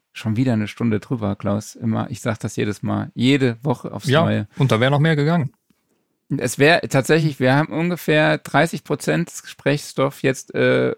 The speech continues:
Speaker 1: kurzfristig gesagt, ey, komm,
Speaker 2: <laughs>
Speaker 1: ich glaub, wir haben jetzt genug gequatscht, äh, haben wir jetzt gelöscht, also wir hätten noch eine halbe Stunde, Stunde sprechen können. Ähm, aber ja, ich bin noch da,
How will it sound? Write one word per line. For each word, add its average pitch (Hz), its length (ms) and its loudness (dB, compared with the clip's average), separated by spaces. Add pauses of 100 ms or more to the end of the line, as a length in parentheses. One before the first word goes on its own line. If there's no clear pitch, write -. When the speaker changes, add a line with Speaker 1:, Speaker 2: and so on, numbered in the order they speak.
(160)
Speaker 1:
kurzfristig 151 640 -2
gesagt, 131 400 0
ey, - 80 -8
komm, 135 240 2 (220)
Speaker 2:
<laughs> - 200 -20
Speaker 1:
ich 135 120 -2
glaub, 147 180 4
wir 143 140 4
haben 165 180 4
jetzt 139 260 2
genug 151 320 2
gequatscht, - 720 -2 (380)
äh, 131 240 4
haben 143 180 2
wir 151 120 4
jetzt 135 160 0
gelöscht, 135 360 4
also 120 240 -2
wir 123 80 4
hätten 127 200 2
noch 139 200 0
eine 127 220 0
halbe 131 200 0
Stunde, 127 280 -2
Stunde 127 480 -2
sprechen 127 400 -4
können. 120 320 -2 (420)
Ähm, 131 560 2 (720)
aber 127 640 0 (160)
ja, 117 320 0 (720)
ich - 260 -2
bin 160 360 -2
noch 160 160 2
da, 196 440 2